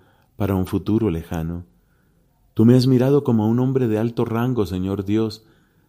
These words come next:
¿Qué más podría decirte, David, sobre el honor que le has dispensado, si tú ya conoces a tu servidor?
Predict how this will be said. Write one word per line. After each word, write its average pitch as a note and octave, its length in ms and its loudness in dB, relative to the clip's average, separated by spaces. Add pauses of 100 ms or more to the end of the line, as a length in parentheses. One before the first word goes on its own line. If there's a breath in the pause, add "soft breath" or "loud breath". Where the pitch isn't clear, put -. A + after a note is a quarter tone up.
(340 soft breath)
¿Qué C3 140 6
más B2+ 260 4
podría G2 440 0
decirte, G#2+ 540 -2
David, F2+ 360 0
sobre G2 260 2
el F2+ 100 2
honor F#2+ 320 0
que G#2+ 120 0
le F#2+ 100 0
has G2 100 -2
dispensado, G#2+ 760 -2 (340 soft breath)
si - 160 0
tú B2+ 340 4
ya B2 200 2
conoces B2 420 0
a A#2 100 -4
tu G#2+ 120 -4
servidor? G2+ 680 -4